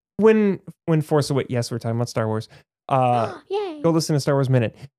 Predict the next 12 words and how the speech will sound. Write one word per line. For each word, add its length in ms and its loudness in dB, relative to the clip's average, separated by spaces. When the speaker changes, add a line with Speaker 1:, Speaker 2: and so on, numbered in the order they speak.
Speaker 1:
But 300 6
when, 560 2
when, 520 2
uh, 600 2
I 60 -6
forgot 320 -4
what 140 -4
scientist 440 -4
it 60 -4
was, 300 -2
maybe 260 4
Neil, 300 0